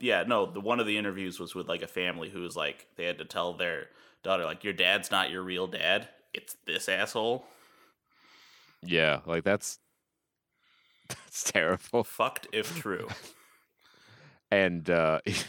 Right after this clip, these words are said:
Speaker 2: <laughs> like, I always,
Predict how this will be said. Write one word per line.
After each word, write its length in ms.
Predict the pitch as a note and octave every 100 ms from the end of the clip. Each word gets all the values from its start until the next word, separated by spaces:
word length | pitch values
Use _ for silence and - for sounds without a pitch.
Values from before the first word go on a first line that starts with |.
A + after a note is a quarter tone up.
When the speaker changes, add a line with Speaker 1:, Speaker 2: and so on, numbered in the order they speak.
| -
Speaker 2:
<laughs> 360 | - - - -
like, 360 | A#2+ - - - _ _ _ _ _ _ _ _ _ _ _ _ _ - - _ _ -
I 180 | D3 G3+
always, 500 | F#3+ - B2+ A#2